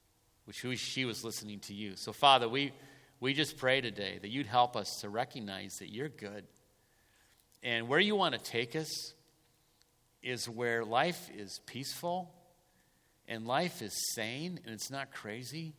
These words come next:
and where we're not anxious and worrying all the time. God, you want to give us eternal life? I mean, even if the worst case scenario happened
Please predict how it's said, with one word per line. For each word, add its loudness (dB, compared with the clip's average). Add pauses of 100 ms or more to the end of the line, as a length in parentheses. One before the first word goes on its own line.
(1400)
and 0
where 2
we're 4
not 2
anxious 0
and -8
worrying 0
all 0
the -6
time. -8 (1500)
God, 6
you 4
want 6
to 2
give 4
us 0
eternal -2
life? 2
I -4
mean, 0
even 0
if -2
the 4
worst 4
case 0
scenario 2
happened 0